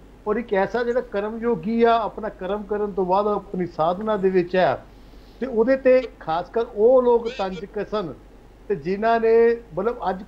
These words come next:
ਅੱਜ ਤੁਸੀਂ ਬ-, ਇੱਕ ਬੜੀ ਵੱਡੀ ਇੱਕ ਝੂਠੀ ਪਾਰਟੀ ਹੈਗੀ ਆ, ਉਹਦਾ ਤੁਸੀਂ ਸੁਣਿਆ ਹੋਣਾ ਉਹ ਕਿਵੇਂ emotional card ਖੇਲ ਰਹੇ ਨੇ ਕਿ ਮੇਰੇ ਸਾਥ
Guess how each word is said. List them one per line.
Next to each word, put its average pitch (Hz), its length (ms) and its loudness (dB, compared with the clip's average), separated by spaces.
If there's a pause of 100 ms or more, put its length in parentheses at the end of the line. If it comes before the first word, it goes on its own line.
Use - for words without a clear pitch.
(240)
ਅੱਜ 175 120 0
ਤੁਸੀਂ 220 380 -10 (100)
ਬ-, 175 40 -2
ਇੱਕ 165 460 0 (260)
ਬੜੀ 156 220 2
ਵੱਡੀ 165 320 -2
ਇੱਕ 175 180 -8
ਝੂਠੀ 170 300 -8
ਪਾਰਟੀ 165 480 0
ਹੈਗੀ 190 300 0
ਆ, 156 220 2 (440)
ਉਹਦਾ 175 140 2
ਤੁਸੀਂ 190 220 -6
ਸੁਣਿਆ 185 360 -2
ਹੋਣਾ 202 180 2
ਉਹ 208 140 2
ਕਿਵੇਂ 196 300 0
emotional 196 480 0
card 180 300 -2
ਖੇਲ 180 320 -4
ਰਹੇ 165 180 2
ਨੇ 170 260 -2 (360)
ਕਿ 170 60 0
ਮੇਰੇ 165 240 2
ਸਾਥ 175 240 2